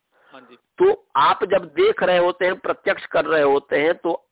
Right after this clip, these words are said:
Speaker 2: आप जो है विषय का ज्ञान कर रहे होते हैं ना जी।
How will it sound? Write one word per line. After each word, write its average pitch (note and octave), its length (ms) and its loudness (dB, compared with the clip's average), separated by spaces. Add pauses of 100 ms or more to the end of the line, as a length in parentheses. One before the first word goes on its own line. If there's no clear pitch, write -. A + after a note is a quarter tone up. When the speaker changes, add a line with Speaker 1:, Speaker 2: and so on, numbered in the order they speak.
Speaker 2:
आप E3 440 2
जो E3 200 -4
है D#3+ 200 0
विषय D#3+ 500 -2
का F#3 200 0
ज्ञान D3 360 0
कर C#3+ 180 -6
रहे B2 160 -2
होते A#2 200 -2
हैं F#3 100 -6
ना A#3+ 60 -2
जी। D3 260 -6